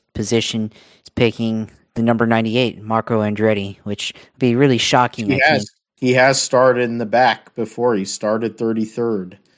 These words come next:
Speaker 2: before in this race. So it's not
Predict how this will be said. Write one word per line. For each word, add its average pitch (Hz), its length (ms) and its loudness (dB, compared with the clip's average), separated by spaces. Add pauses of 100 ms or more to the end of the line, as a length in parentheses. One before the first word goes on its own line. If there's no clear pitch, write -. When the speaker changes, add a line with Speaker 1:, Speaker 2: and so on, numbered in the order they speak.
(200)
Speaker 2:
before 107 420 0
in 92 100 -2
this 101 240 -2
race. 98 380 -2
So 92 420 -10
it's 95 260 -12
not 101 520 0